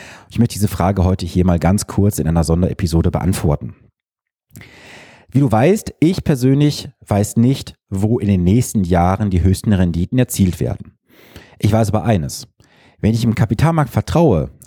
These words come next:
eine solide Strategie habe und breit gestreut investiere und kein Timing betreibe, kein Stockpicking und auch meine Emotionen im Zaum halte, dann werde ich mit einer sehr attraktiven Rendite dafür belohnt.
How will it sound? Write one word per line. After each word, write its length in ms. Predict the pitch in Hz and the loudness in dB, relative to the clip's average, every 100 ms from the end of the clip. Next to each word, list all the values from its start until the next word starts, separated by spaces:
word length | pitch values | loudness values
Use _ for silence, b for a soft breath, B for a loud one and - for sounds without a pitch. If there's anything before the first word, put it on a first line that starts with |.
| - | 0
eine 140 | 101 | 0
solide 300 | 95 104 156 | 2 2 2
Strategie 460 | - - 107 147 180 | 0 -2 0 2 2
habe 360 | 160 160 185 - | 4 2 2 0
und 160 | 113 | -2
breit 240 | 98 120 - | 0 0 0
gestreut 340 | 127 117 113 | -2 0 0
investiere 680 | 95 98 - 175 143 82 - B B B B | 0 -2 2 2 2 0 -2 B B B B
und 160 | 98 - | -4 -2
kein 240 | 95 87 | -2 0
Timing 300 | - 143 143 | 0 0 2
betreibe, 580 | 139 - 120 117 120 120 _ | 0 0 0 2 2 0 _
kein 180 | 147 131 | -4 -2
Stockpicking 680 | - 135 - 117 120 107 107 B B B B B | 0 -2 0 -2 0 0 -2 B B B B B
und 360 | 151 190 - | 0 0 -2
auch 300 | 143 151 - 135 | 0 0 2 0
meine 240 | 123 127 | 2 2
Emotionen 460 | 123 123 - 175 190 | 2 0 2 2 2
im 100 | 185 | 0
Zaum 320 | - 131 123 | 0 0 2
halte, 360 | 90 78 73 52 - - | 0 -2 -4 -10 -10 -2
dann 180 | 98 95 | 0 2
werde 140 | 131 | 0
ich 100 | 160 | -2
mit 140 | 160 | -2
einer 260 | 113 113 104 | 2 2 0
sehr 320 | 90 113 151 | 0 2 2
attraktiven 560 | - - 139 - 135 131 | 0 -2 -2 0 0 2
Rendite 380 | 110 98 113 135 | 0 0 -2 0
dafür 260 | 127 131 | 0 0
belohnt. 480 | 123 127 82 - | 0 2 0 -4